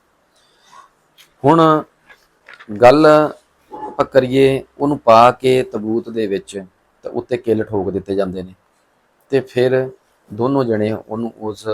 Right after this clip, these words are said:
ਜਿਹੜਾ ਟੋਆ ਪੱਟਿਆ ਹੋਇਆ ਉਹਦੇ ਵਿੱਚ ਗੱਡ ਦਿੱਤਾ ਜਾਂਦਾ ਹੈ। ਹੁਣ ਉਹਦੇ ਵਿੱਚ ਗੱਡ ਕੇ ਉੱਤੇ ਮਿੱਟੀ ਪਾ ਦਿੱਤੀ ਜਾਂਦੀ ਹੈ।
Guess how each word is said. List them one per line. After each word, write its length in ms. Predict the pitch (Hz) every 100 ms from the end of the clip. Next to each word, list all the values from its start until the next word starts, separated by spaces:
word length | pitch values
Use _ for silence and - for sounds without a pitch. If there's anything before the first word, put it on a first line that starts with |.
| 117 110
ਜਿਹੜਾ 200 | 110 127
ਟੋਆ 240 | 110 101
ਪੱਟਿਆ 320 | 98 98 95 90
ਹੋਇਆ 160 | 98 - -
ਉਹਦੇ 200 | 113 117
ਵਿੱਚ 240 | 104 - 110 _ 98
ਗੱਡ 160 | 104 92
ਦਿੱਤਾ 280 | 87 -
ਜਾਂਦਾ 280 | 76 76 _
ਹੈ। 40 | _ _ _ _ _ _ _ _ _ 131
ਹੁਣ 180 | 139 - 127
ਉਹਦੇ 220 | 135 147
ਵਿੱਚ 200 | 131 123
ਗੱਡ 260 | 107 98
ਕੇ 140 | 101 113 -
ਉੱਤੇ 220 | 110 120
ਮਿੱਟੀ 300 | 110 90 101
ਪਾ 200 | 104 101
ਦਿੱਤੀ 260 | 95 92 98
ਜਾਂਦੀ 340 | 98 90
ਹੈ। 80 | 90